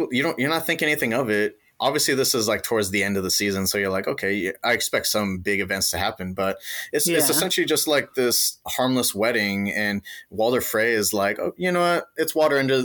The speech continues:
Speaker 1: under the twins. <laughs> It's water under the
Speaker 2: <laughs>
Speaker 1: bridge." He's just like, "Just help join us in celebrating Ed Muir Tully's, uh, wedding to one of my daughters." And so
Speaker 2: Yeah.
Speaker 1: he's like, "Yeah, you know, I'll be down for that." And I, you know, thank, I thank you for being so understanding. Like,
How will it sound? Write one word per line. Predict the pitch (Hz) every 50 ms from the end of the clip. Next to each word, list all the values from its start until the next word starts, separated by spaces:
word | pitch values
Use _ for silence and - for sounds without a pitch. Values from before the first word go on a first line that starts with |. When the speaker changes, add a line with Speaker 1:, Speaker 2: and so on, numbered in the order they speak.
| 127 -
Speaker 1:
under | 135 135 135 139 131 127
the | 123 123 120
twins. | - 127 104 98 92 90 -
<laughs> | 98 - 131 139 - - - - 247 247 - - 214 165 - - - - - - -
It's | 135 123 -
water | 139 139 131 147
under | 151 143 151 147
the | - 139
Speaker 2:
<laughs> | 135 127
Speaker 1:
bridge." | 113 101 98 - - - - - - - - - - _ _ _ _
He's | - 120 139 131
just | 151 147 - 156
like, | 139 123 139 123 -
"Just | 135 - 165 - - - 135
help | 123 147 151 147 - 123
join | - 131 135 139 139
us | 135 - -
in | 131 117 113 107
celebrating | - - 120 117 110 98 113 107 104 104 104 101 98 101
Ed | - 101 110 101
Muir | 110 107 107 104 104
Tully's, | - - 107 104 101 101 98 98 98 95 - 90 - _ _ _ -
uh, | - 92 92 90 90
wedding | 90 95 98 95 98 98 95 87
to | - - 101 95 92
one | 95 101 98
of | 98
my | 95 92
daughters." | 87 - - - 69 71 - - - - - - - - - - - - - -
And | - 104 104 -
so | - - 113
Speaker 2:
Yeah. | 117
Speaker 1:
he's | 135 147 175
like, | 180 175
"Yeah, | 151 127 90 85 82
you | 85 98 113 127
know, | 143 160 - - _ _ - -
I'll | 190
be | - -
down | - 92 92
for | 98 - 104
that." | 110 120 127
And | 139 143
I, | 143 147 -
you | - 135 135
know, | 135 135 131 131 107 120 123 - - - -
thank, | 156 160 160 - -
I | 127 135
thank | 131 - 185 180 175 -
you | 139 135 131 120 110 104 104 110 - -
for | - - 120 107
being | 120 123 113
so | - 113 107
understanding. | 101 92 - - - 95 90 85 82 80 85 92
Like, | 98 98 98 95 95 92